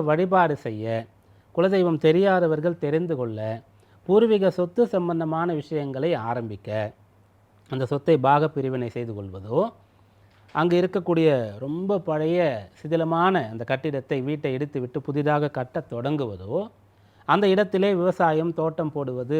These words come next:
மரக்கன்றுகள் வைப்பது போன்ற விஷயங்கள் செய்யவோ, இப்படிப்பட்ட விஷயங்கள்லாம் செய்யலாம். இதற்கு உகந்த நாளாக இந்த நாள் இருக்கின்றது. அஸ்வினி நட்சத்திர அன்பர்களுக்கு அனுகூலமாக இருக்கும் இந்த நாள். இன்றைக்கு வந்து நீங்க எதிர்பார்த்ததை விட அதிக நன்மைகள் வந்து சேரும். லாபம் வந்து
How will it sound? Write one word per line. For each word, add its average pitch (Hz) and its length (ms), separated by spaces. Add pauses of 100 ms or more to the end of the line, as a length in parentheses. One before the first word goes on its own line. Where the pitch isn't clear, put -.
(100)
மரக்கன்றுகள் 131 600
வைப்பது 131 380
போன்ற 120 240
விஷயங்கள் 117 440
செய்யவோ, 113 440 (840)
இப்படிப்பட்ட 185 480
விஷயங்கள்லாம் 151 600
செய்யலாம். 90 320 (640)
இதற்கு 160 320
உகந்த 175 300
நாளாக 127 300 (100)
இந்த 120 120
நாள் 127 260
இருக்கின்றது. 92 400 (120)
அஸ்வினி 214 380
நட்சத்திர 165 400
அன்பர்களுக்கு 139 480 (100)
அனுகூலமாக 160 680
இருக்கும் 131 260
இந்த 95 140
நாள். 95 140 (600)
இன்றைக்கு 131 300
வந்து 175 180
நீங்க 165 220
எதிர்பார்த்ததை 185 760
விட 190 120 (120)
அதிக 180 360
நன்மைகள் 165 520
வந்து 123 200 (100)
சேரும். 82 320 (600)
லாபம் 185 420
வந்து 202 140